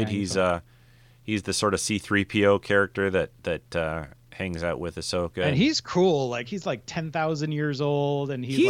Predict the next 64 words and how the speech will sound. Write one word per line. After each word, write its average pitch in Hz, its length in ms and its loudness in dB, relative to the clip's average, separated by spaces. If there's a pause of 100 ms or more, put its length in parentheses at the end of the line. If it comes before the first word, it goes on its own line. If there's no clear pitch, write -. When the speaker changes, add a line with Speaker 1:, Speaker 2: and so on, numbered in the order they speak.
Speaker 1:
like, - 60 -10
Speaker 2:
just - 260 2
Speaker 1:
quirked 143 100 -2
at 135 40 -2
the 139 60 0
Speaker 2:
really 202 260 4
got 165 200 2
a - 20 4
lot 127 220 4
of 143 100 -2
personality. 113 880 -2
I - 80 -4
Speaker 1:
Yeah. 131 80 0
Speaker 2:
really 147 460 2
liked 107 600 -2
that 87 220 -4
character 85 680 -6
a - 80 -6
lot. 73 540 -8 (200)
Speaker 1:
And 78 200 -6
he's, 156 140 0
Speaker 2:
Um, 156 40 0
Speaker 1:
like, 139 80 -2
the 143 80 -2
lightsaber 131 720 -6
droid. 101 460 -12
Like, 107 160 -8
he 117 140 -2
helped 120 220 -2
all 120 100 2
the 113 100 -4
Jedi 113 360 -2
build 120 220 -4
their 117 120 -4
first 113 300 -6
lightsabers. 104 720 -6
Speaker 2:
Yeah, 262 320 6
Speaker 1:
And, 165 120 4
Speaker 2:
and, - 80 4
Speaker 1:
and - 20 0
it 220 100 4
Speaker 2:
and 202 60 6 (100)
he - 60 2
Speaker 1:
almost - 60 0
Speaker 2:
can, - 100 2
he 120 60 0
Speaker 1:
reminded 190 340 0
me, 185 80 0
Speaker 2:
trains 123 480 2
Speaker 1:
you 120 80 -4
know, 120 40 2
Speaker 2:
with, - 360 0
yeah, 104 240 2
he, 92 280 -4
he 101 100 -6
can 98 180 -4
help, 101 280 -2 (200)
he 104 160 -8
can 80 160 -8
train. 101 440 -2
He's 92 180 -6
just, - 400 -8
yeah, 76 320 -6
I, 90 100 -8